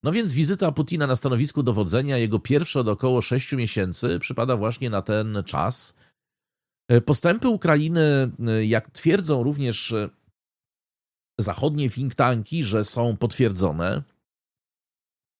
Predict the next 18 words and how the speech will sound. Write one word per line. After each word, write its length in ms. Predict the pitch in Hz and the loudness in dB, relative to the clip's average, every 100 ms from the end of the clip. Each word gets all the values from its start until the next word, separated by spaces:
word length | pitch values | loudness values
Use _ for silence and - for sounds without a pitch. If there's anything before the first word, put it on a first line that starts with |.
| _ | _
ale 200 | 107 139 | 0 0
też, 260 | 156 156 - | 2 0 2
e, 120 | 120 | 0
spowodowały 640 | 104 127 117 110 110 135 110 | 0 -2 0 2 2 2 0
właśnie 460 | 104 - 113 107 | -2 -4 -4 -4
to, 280 | 95 98 117 | -2 0 0
że, 520 | 104 107 104 98 92 85 95 95 92 | 0 0 2 2 0 -4 -6 -2 -2
e, 40 | |
rosyjscy 380 | 92 131 120 135 | -2 -2 -2 -2
urzędnicy 480 | 101 101 101 120 135 | -2 -2 -2 -2 -4
wpro-, 280 | - 107 95 | -2 -2 -2
wprowadzili 640 | 113 104 85 120 113 107 | -2 -2 -2 -4 -2 -2
stan 260 | - 123 117 | 0 -2 2
wyjątkowy 500 | 110 95 - 113 113 | 0 -2 -4 -4 -2
na 100 | 98 | -4
Krymie, 440 | 101 120 123 104 98 - 98 | -2 -2 -2 -2 -2 -6 -6
e, 140 | 98 | -6
który 420 | - - 120 123 | -6 -4 -2 -2